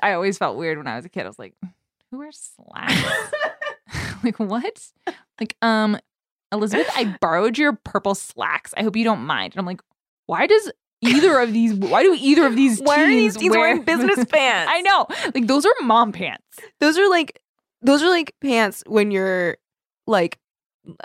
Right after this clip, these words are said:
Speaker 2: I mean, s-, you know, speaking for a friend,
Speaker 1: Yeah.
Speaker 2: like, when you're, like, twenty-one and you work at Macy's in the men's
Speaker 1: Yes.
Speaker 2: department.
Speaker 1: Or, like, you have your first office job and you're not really sure what your life is. And so you shop at, like, New York and Co.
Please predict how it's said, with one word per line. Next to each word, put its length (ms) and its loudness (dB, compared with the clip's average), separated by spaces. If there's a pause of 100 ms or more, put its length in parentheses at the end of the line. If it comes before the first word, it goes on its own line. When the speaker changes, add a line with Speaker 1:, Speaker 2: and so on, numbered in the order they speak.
(160)
Speaker 2:
I 120 -4
mean, 320 0
s-, 180 -12 (220)
you 80 -2
know, 120 0
speaking 300 -2
for 160 0
a 60 -2
friend, 280 0
Speaker 1:
Yeah. 240 0
Speaker 2:
like, 200 0
when 160 4
you're, 180 4
like, 300 0
twenty-one 600 -2
and 140 -4
you 100 -4
work 240 -4
at 140 -10
Macy's 720 -14
in 120 -8
the 80 -4
men's 120 0
Speaker 1:
Yes. 220 -2
Speaker 2:
department. 640 -10 (340)
Speaker 1:
Or, 160 4
like, 260 0
you 120 2
have 160 2
your 140 -4
first 260 -4
office 320 0
job 200 0
and 100 -8
you're 80 -4
not 200 -4
really 380 -4
sure 240 -6
what 140 -4
your 120 -4
life 280 -4
is. 160 -10
And 120 -8
so 80 -10
you 140 -6
shop 300 -4
at, 40 -6
like, 160 -4
New 140 -2
York 240 -8
and 140 -16
Co. 340 -12